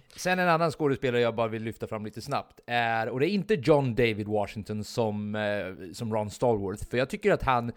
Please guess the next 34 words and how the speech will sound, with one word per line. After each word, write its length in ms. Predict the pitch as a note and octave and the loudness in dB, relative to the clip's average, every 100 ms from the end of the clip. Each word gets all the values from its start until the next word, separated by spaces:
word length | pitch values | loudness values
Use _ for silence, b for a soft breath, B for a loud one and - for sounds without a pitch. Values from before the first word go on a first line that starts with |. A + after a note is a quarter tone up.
| b b | b b
han 100 | C#3+ | 6
gör 60 | G3+ | 8
ett 60 | - | 8
bra 200 | A#2 G2+ | 2 2
jobb, 280 | D3 F3 F2+ | 2 0 -2
liksom. 260 | F#2 G2 | -12 -4
Jag 80 | A2 | 2
har 100 | D3+ | 2
varken 520 | A2 G2 - G2 F#2 - _ - F#2 | 2 -2 -6 -10 -12 -16 _ -20 -16
plus 340 | - B2+ G#2 - | -2 0 0 0
eller 200 | A#2+ E3+ | 0 2
negativt 420 | G#2+ G2+ - F#2+ | -2 -4 -10 -12
att 60 | G#2 | -8
säga 200 | G2 F2+ | -6 -4
där. 220 | G#2 G#2+ B B B | -4 -6 B B B
Jag 420 | A2+ A2+ F#3 G#3 | 0 4 6 4
tycker 340 | - C3+ - B2+ | 0 -4 -4 -6
faktiskt 420 | B2+ A2 A#2+ A2+ | -4 -6 -8 -8
att 260 | A#2 - - | -8 -10 -4
Tof-, 520 | D#3+ D#3+ - - A2+ - - | 0 0 -2 -12 -12 -14 -8
Topher 480 | - F3+ - F3+ | -2 -2 -2 -2
Grace, 640 | D3+ A#2+ F3 D3 F#2 - A#2+ | -2 -2 -2 -2 -6 -8 -6
jag 20 | |
har 60 | A2+ | -6
svårt 200 | A#2 A#2+ | -8 -8
att 40 | |
uttala 200 | A2 A2+ | -6 -6
det 40 | G#2 | -6
namnet, 280 | A#2 G#2 F#2 - b b b | -6 -8 -10 -14 b b b
han 280 | C#3 C#3 A#2+ | 0 0 0
som 220 | D3 C3 | -4 -6
spelade 460 | - C#3+ B2+ A#2+ | -4 0 0 0
David 400 | A2+ C#3 C3+ A#2+ | 0 2 2 0
Duke. 560 | G#2 G2+ F#3+ F#2+ - - | -4 -2 -2 -2 -8 -16